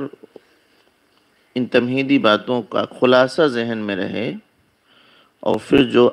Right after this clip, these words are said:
اصل ہے اس کو یاد کر لیں، اس کو سمجھ لیں، اس پر ڈسکس کر لیں تو انشاءاللہ کفایت کرے گا۔ تو بنیادیں،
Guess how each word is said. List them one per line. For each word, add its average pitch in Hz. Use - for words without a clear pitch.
اصل 139
ہے 123
اس -
کو 151
یاد 113
کر 104
لیں، 104
اس 120
کو 110
سمجھ 120
لیں، 98
اس 113
پر -
ڈسکس 110
کر 98
لیں 98
تو 131
انشاءاللہ 110
کفایت -
کرے -
گا۔ -
تو 135
بنیادیں، 143